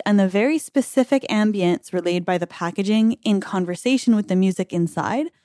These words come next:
was entirely of her own design. Hope this helps. So thank you so much to Becca Mann. We appreciate the response so much. And I think that's so cool, like the Muka references,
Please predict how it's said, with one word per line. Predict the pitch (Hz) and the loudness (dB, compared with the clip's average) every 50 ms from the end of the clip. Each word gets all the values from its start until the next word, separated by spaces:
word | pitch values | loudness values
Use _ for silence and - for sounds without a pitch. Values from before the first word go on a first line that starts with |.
| _ _ _ _ _ - | _ _ _ _ _ 0
was | 208 208 - | 0 0 2
entirely | - 220 208 190 - - 202 196 208 220 233 254 247 | 2 0 0 0 0 0 2 2 2 2 2 2 2
of | - 175 170 | 2 0 -2
her | - - 185 185 - | -4 -4 -4 -4 -2
own | - 180 170 160 | 0 0 0 0
design. | 160 170 - - - - - - 226 - _ _ _ _ _ _ _ _ | -2 -4 -4 -4 -8 -8 -10 -12 -14 -16 _ _ _ _ _ _ _ _
Hope | - 196 196 196 - | -6 -6 -6 -4 -4
this | 190 185 - | -6 -6 -6
helps. | - - - - - _ _ - - - - _ _ _ _ _ _ _ _ _ _ | -6 -10 -10 -10 -10 _ _ -20 -20 -20 -20 _ _ _ _ _ _ _ _ _ _
So | - - - 180 - | -10 -4 -2 -2 -2
thank | - - - 262 247 233 | -2 0 2 2 2 2
you | 226 - | 0 -4
so | - 240 233 233 | -2 0 0 2
much | 233 220 - - | 0 -2 -2 -4
to | - 185 | -4 -2
Becca | 185 175 - 180 | -2 -2 -2 0
Mann. | 175 170 156 147 127 110 127 180 180 - _ _ _ _ - | 0 0 2 2 0 -2 -2 -2 -4 -6 _ _ _ _ -10
We | 185 180 165 165 165 170 170 147 _ _ _ _ _ _ - | -8 -6 -4 -2 -2 -2 -4 -6 _ _ _ _ _ _ -10
appreciate | 196 190 - - 214 196 - - - 202 190 185 - - _ _ _ _ _ _ _ _ _ _ _ _ _ _ | -10 -8 -4 -4 -4 -4 -4 -2 -2 -2 -2 -2 -6 -8 _ _ _ _ _ _ _ _ _ _ _ _ _ _
the | - - 185 180 | -6 -2 0 0
response | 180 185 - - - 202 185 175 170 - - - - - - _ | 0 -2 -4 -6 -4 -2 -2 -2 -2 -4 -8 -14 -16 -16 -16 _
so | - - - 233 233 240 | -12 -4 2 4 6 6
much. | 240 247 240 240 - | 6 4 2 0 -2
And | - 233 | 0 2
I | 233 233 | 2 2
think | 220 - 277 269 | 4 4 4 4
that's | 294 269 - | 2 -2 0
so | - 294 294 | 0 0 0
cool, | 254 - - 269 277 285 294 294 | 0 -2 0 2 2 4 4 4
like | 269 240 - | 2 2 2
the | - 220 | 2 4
Muka | 208 202 196 196 214 208 - 277 277 277 277 277 285 269 _ _ _ _ _ _ _ _ _ _ _ _ _ - | 4 6 6 4 2 2 2 2 4 4 4 2 2 0 _ _ _ _ _ _ _ _ _ _ _ _ _ -6
references, | 226 226 240 247 - - 294 269 254 - 277 269 269 269 262 262 262 247 - | 0 2 2 2 6 6 6 6 6 4 4 4 4 4 2 2 0 -2 -4